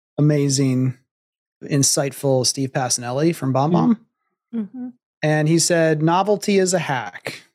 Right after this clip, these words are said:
Speaker 1: Value and trust are," and I think I might have wrote this wrong, but I like, I like this <laughs> cha-, change.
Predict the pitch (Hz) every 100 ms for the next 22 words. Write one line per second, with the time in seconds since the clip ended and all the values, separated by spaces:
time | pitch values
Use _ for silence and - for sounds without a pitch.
0 | _ _ _ _ _ _ _ - 131 151
1 | 156 156 151 139 151 135 - - - -
2 | 135 131 131 135 - _ _ _ - 131
3 | 123 151 143 131 127 123 123 123 117 127
4 | 117 120 120 123 117 120 117 123 - 120
5 | 120 - - - - 135 - - 131 120